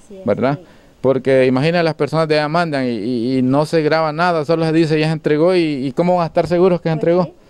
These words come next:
Speaker 1: pueden decir
Speaker 2: Entonces
Speaker 1: que no lo han entregado, sí.
Speaker 2: Sí, entonces yo por eso lo hago en cámaras, porque así usted se convence, mi amigo. Ahí no hay para dónde,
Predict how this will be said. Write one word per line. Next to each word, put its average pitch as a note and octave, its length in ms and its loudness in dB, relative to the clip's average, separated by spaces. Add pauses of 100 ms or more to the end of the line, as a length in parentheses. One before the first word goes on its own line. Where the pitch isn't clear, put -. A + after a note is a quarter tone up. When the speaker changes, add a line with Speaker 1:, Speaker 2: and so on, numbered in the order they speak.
(180)
Speaker 1:
pueden B3+ 140 -10
decir B3 120 0
Speaker 2:
Entonces D3+ 260 -4
Speaker 1:
que A#3 60 -12
no A3+ 140 -14
lo A3 60 -10
han A3+ 60 -12
entregado, G3+ 540 -6
sí. F#3 340 -6
Speaker 2:
Sí, C3 200 -4
entonces C#3 380 -2
yo D3+ 140 2
por D#3+ 140 0
eso E3 80 2
lo D#3 100 2
hago G#3 160 2
en D3+ 120 -2
cámaras, F#3 680 -4 (100)
porque D3+ 360 0
así F#3+ 280 0
usted G#3+ 300 0
se F3+ 160 -2
convence, D3+ 540 0
mi A#2 80 2
amigo. G2+ 360 0 (400)
Ahí C3 200 2
no A#3 80 0
hay C4+ 80 0
para C3+ 240 0
dónde, E3+ 320 0